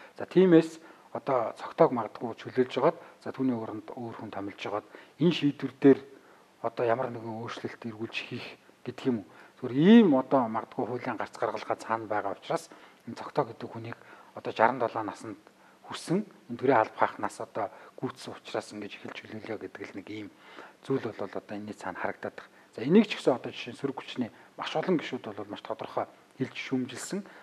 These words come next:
За гэхдээ мэдээж энэ дэр бол одоо ямар нэгэн хуулийн А, зөрчилөл бол байхгүй гэдэг. Ийм одоо тайлбарыг бол их хурлын дарга хэлсэн. За, ингээд энэ долоо хоногийн баасан гарагт бол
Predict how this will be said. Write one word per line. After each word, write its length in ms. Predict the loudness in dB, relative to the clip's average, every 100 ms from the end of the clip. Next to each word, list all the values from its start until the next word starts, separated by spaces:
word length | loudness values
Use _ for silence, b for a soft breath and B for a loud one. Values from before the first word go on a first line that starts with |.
| -16 -14
За 80 |
гэхдээ 320 | -12 10 12 12
мэдээж 400 | 10 4 4 4
энэ 80 |
дэр 160 | 4 4
бол 160 | 0 -8
одоо 680 | -10 -16 -20 -20 -12 -4 -4
ямар 240 | -2 -6
нэгэн 240 | -6 -8 -4
хуулийн 400 | -4 -4 -6 -8 b b b b b -10
А, 520 | -8 -6 -8 -8 -10 -12
зөрчилөл 480 | -12 -4 -2 -2 -6
бол 140 | -4
байхгүй 480 | 2 2 2 -2 -4
гэдэг. 400 | -8 -14 -14 -16 _ _ _ _ _ 2
Ийм 240 | 4 2
одоо 320 | -2 -6 -6 B B -2
тайлбарыг 400 | 6 6 4 -8
бол 160 | -8 -12
их 160 | -12 -10
хурлын 240 | -8 -6
дарга 240 | -4 -4 -6
хэлсэн. 400 | -10 -8 -8 -8 B B
За, 160 | -6 2
ингээд 240 | 4 4
энэ 120 | 4
долоо 200 | 4 4
хоногийн 240 | 4 2 8
баасан 320 | 10 8 2
гарагт 320 | -4 -4 -8
бол 240 | -6 -4